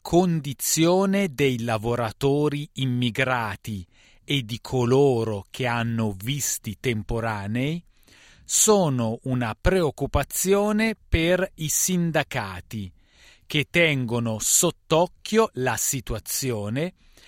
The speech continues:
per assicurarsi che i lavoratori stranieri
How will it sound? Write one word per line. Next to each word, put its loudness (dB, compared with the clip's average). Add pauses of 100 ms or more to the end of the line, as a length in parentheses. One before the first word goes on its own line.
(260)
per 2
assicurarsi 0
che -2 (100)
i -8
lavoratori -2
stranieri 0